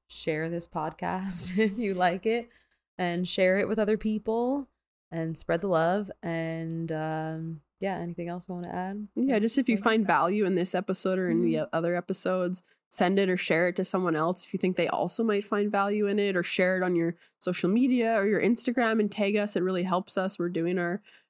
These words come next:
Speaker 2: very best at this point to grow
Speaker 1: Mm-hmm.
Speaker 2: as much as we can and reach the right people. So, you
Speaker 1: Mm-hmm.
Speaker 2: know, like, if you feel like you're getting value from it, other people hopefully are too.
Speaker 1: Right.
Speaker 2: And we, we, and we want, we wanna meet those people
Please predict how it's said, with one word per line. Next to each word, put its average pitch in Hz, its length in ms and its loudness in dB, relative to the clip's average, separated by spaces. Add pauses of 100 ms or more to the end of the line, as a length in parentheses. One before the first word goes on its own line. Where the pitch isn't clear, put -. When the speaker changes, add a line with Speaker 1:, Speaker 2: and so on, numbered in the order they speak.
(160)
Speaker 2:
very 180 240 2
best 180 440 0
at 202 100 -8
this 196 180 0
point - 400 0
to 180 160 4
grow 196 280 4
Speaker 1:
Mm-hmm. 226 80 4
Speaker 2:
as 254 80 -2
much 269 180 2
as 285 140 2
we 277 100 2
can 226 360 2
and 196 440 0
reach 214 640 0
the 208 100 4
right 202 420 2 (380)
people. 214 500 4
So, 175 360 4
you 190 100 2
Speaker 1:
Mm-hmm. 196 80 4
Speaker 2:
know, 190 160 4
like, 196 160 0
if 185 160 -2
you 190 100 2
feel 190 220 0
like 185 180 0
you're 185 280 0
getting 185 300 2
value 180 300 2
from 190 200 0
it, 160 60 4
other 180 220 4
people 185 540 0 (300)
hopefully 185 560 2
are 175 140 4
too. 190 420 2
Speaker 1:
Right. 156 140 4
Speaker 2:
And 180 120 2
we, 180 100 2
we, 180 140 2
and 196 120 4
we 214 80 6
want, 220 260 2
we 233 80 2
wanna 233 200 4
meet 240 220 4
those 220 160 4
people 202 560 0